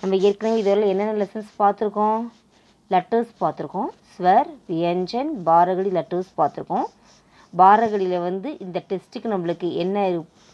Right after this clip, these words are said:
போர்ஷன் உண்டோ அதை ஒண்டி பார்த்துருக்கோம். அடுத்து ஃபர்ஸ்ட் லெசனான பிரார்த்தனா போயம் மாங்கு ரகேகம் யஹ் வர்தான் அப்படிங்கிற அந்த போயத்தை பார்த்துருக்கோம்.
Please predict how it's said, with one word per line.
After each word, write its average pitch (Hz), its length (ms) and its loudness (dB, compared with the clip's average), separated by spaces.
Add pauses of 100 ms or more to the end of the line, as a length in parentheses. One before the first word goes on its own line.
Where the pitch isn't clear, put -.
போர்ஷன் 202 260 0
உண்டோ 190 420 -2
அதை 175 200 4
ஒண்டி 165 300 -6
பார்த்துருக்கோம். 160 540 -2 (580)
அடுத்து 190 380 0
ஃபர்ஸ்ட் 190 280 -2
லெசனான 208 440 -4
பிரார்த்தனா 196 580 2 (100)
போயம் 202 340 -2 (180)
மாங்கு 226 360 2
ரகேகம் 190 580 -4 (100)
யஹ் 175 160 -2 (100)
வர்தான் 175 500 0 (420)
அப்படிங்கிற 180 400 2
அந்த 220 180 -2 (100)
போயத்தை 180 480 -2
பார்த்துருக்கோம். 143 520 -2